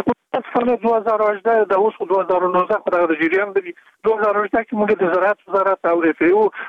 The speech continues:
کوم ګډ، اه، راپور نشر نه کولای. مخکې تر هغه نه موږ دغه ګډ راپورونه درلودل. د افغانستان دولت خصوصاً د کرنې وزارت او د پروګرام مرستې اداره. دا د افغانستان د زراعت، اه، موږ کول.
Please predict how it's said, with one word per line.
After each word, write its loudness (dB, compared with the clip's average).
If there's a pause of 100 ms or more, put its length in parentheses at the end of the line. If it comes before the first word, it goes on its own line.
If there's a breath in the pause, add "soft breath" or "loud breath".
(100)
کوم 0
ګډ، -2
اه، 2
راپور -2
نشر -2
نه -4
کولای. 2
مخکې 0 (100)
تر 0
هغه 0
نه 0 (280 loud breath)
موږ -6
دغه 0
ګډ -2
راپورونه 2 (120)
درلودل. 0 (380 soft breath)
د 4
افغانستان -2
دولت 0
خصوصاً -4
د 2
کرنې -2
وزارت 0 (100)
او 0
د -16
پروګرام -2
مرستې 2
اداره. 0 (340 loud breath)
دا 0 (140)
د -6 (140)
افغانستان -2
د 0
زراعت، 0
اه، 0
موږ 0
کول. 0